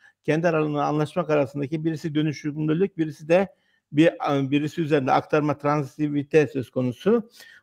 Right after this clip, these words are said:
Burada değişik kişilerin yaklaşımı var anlamla ilgili olarak.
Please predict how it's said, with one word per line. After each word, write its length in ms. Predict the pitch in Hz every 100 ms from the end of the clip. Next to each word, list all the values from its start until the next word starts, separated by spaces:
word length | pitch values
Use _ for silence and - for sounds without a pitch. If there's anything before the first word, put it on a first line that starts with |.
| -
Burada 260 | 190 196
değişik 340 | 185 190 190 202
kişilerin 380 | 165 175 175 170
yaklaşımı 500 | 160 165 151 170 170
var 140 | 151
anlamla 440 | 123 147 156 156
ilgili 260 | 147 143 147
olarak. 500 | 147 135 151 208 -